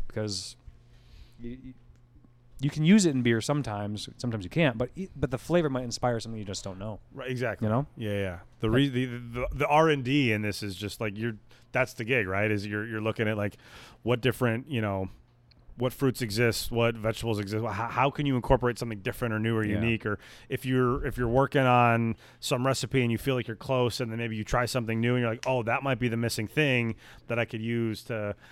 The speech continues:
Speaker 2: to maybe balance out this recipe,"
Speaker 1: Yeah.
Speaker 2: or I don't know, whatever. So I, I think it's, it's, it's fascinating.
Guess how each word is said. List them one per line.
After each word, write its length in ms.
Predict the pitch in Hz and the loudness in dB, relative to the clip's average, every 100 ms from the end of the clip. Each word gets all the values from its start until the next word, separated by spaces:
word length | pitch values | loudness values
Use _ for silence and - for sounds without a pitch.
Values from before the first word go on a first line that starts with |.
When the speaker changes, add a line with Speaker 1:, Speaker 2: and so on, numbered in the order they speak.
| - - | -20 -12
Speaker 2:
to 80 | - | -6
maybe 200 | 117 107 | -2 -2
balance 440 | 95 107 104 107 113 | -4 -6 -4 -6 -4
out 200 | 101 98 | -6 -6
this 180 | 95 | -4
recipe," 560 | 104 95 - 101 92 90 | -4 -4 -8 -8 -8 -8
Speaker 1:
Yeah. 180 | 95 87 82 | -8 -8 -8
Speaker 2:
or 300 | 107 98 107 | -10 -10 -10
I 80 | 104 | -10
don't 100 | 85 | -10
know, 100 | 82 | -8
whatever. 380 | 95 98 85 - - - - | -4 -2 -4 -8 -14 -16 -14
So 120 | 113 | -10
I, 160 | 110 120 - | -8 -10 -8
I 120 | 107 | -6
think 160 | 123 101 | -4 -4
it's, 180 | - - | -6 -10
it's, 300 | 107 104 - | -6 -6 -6
it's 200 | - 113 | -4 -4
fascinating. 520 | - 113 110 98 85 | -2 -2 0 -4 -8